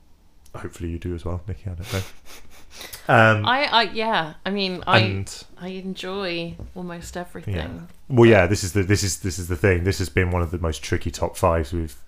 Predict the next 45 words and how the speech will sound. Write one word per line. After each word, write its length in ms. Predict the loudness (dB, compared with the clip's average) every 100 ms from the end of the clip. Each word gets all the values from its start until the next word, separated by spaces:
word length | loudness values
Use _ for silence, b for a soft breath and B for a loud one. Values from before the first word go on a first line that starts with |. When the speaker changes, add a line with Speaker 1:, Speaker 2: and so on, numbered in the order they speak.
| -8
Speaker 1:
I've 300 | -2 -2 -2
done. 240 | -2 -2 -4 -12 -20 -4
Um, 460 | 0 0 0 -4 -8 -14 -20 -20 -20 -20 -20 -12
really 340 | -2 0 0
tricky. 440 | -4 -8 -8 -10 -10 B B B -2
There's 160 | -2
one 320 | 4 4 4 4
song 260 | 2 0
that's 140 | -2 -4
not 140 | -4
in 40 | -4
my 60 |
top 160 | -6 -4
five 160 | -2
that 100 | -2 -4
I 20 |
wish 260 | -4 -4 -4
was. 220 | -4 -6 B B B -2
Um, 340 | 0 0 -4
so 360 | 0 4 6 4 -2 -20 -20 -20 -20 -12 -4 8
we're 80 |
gonna 180 | 12 12
do 120 | 12
all 60 | 10
that, 240 | 8 8
and 80 | 6
then 140 | 4 6
we're 80 | 6
not 320 | 6 6 4
gonna 180 | 4 4
talk 480 | 10 12 12 8
about 360 | 4 4 4 2
songs 440 | 2 2 2 0
on 220 | 0 0 0
Grace 460 | 0 0 -2 -4
and 160 | -4 2
Grace 280 | 2 2 0
as 120 | 2
an 60 |
album 220 | 2 2 0
and 160 | 0
genre 300 | 0 0 -2
like 300 | -2 -2 0
that 340 | 2 2 2 -4 b b b b -12 -6
until 500 | -2 2 2 2